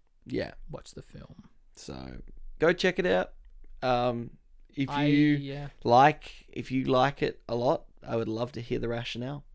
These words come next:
Speaker 2: <laughs> Look, I think that, that's the problem is, like,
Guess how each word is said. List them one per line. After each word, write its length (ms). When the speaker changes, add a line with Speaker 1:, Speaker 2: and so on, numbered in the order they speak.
Speaker 2:
<laughs> 480
Look, 140
I 100
think 220
that, 200
that's 220
the 80
problem 320
is, 140
like, 320